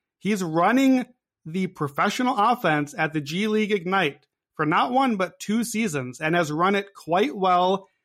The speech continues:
And it shows when you step into a Summer League game or when he had the games against Wembanyama, you see that he is a pro-ready,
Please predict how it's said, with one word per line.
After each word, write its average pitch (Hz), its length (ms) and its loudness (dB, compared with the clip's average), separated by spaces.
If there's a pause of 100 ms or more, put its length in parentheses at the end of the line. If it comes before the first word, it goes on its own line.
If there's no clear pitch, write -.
(200)
And 180 160 0
it 175 240 -2
shows 196 720 -2
when 160 140 -2
you 175 100 0
step 202 340 -2
into 202 280 0
a 175 40 0
Summer 196 360 -2
League 147 160 0
game 143 260 -2
or 139 60 -2
when 156 140 0
he 170 80 2
had 180 200 0
the 180 80 -4
games 175 320 -2
against 180 320 -4
Wembanyama, 139 680 0 (360)
you 170 200 -4
see 175 560 -2 (420)
that 165 160 -2
he 190 220 -2
is 185 400 0
a 165 340 0 (240)
pro-ready, 190 920 2